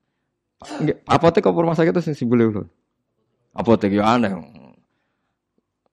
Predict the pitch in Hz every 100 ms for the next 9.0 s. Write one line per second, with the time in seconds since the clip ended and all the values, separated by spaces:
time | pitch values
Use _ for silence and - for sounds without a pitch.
0 | _ _ _ 92 85 101 120 92 104 101
1 | 98 104 101 98 101 127 123 110 110 107
2 | 107 104 110 113 120 120 131 135 117 110
3 | 117 113 - 117 104 110 113 113 147 143
4 | _ _ _ _ _ _ _ - 92 80
5 | 80 117 127 113 123 151 113 117 131 120
6 | 107 104 120 131 101 104 123 139 214 107
7 | 107 127 151 147 131 92 101 143 160 208
8 | 180 - - - 196 233 220 214 233 220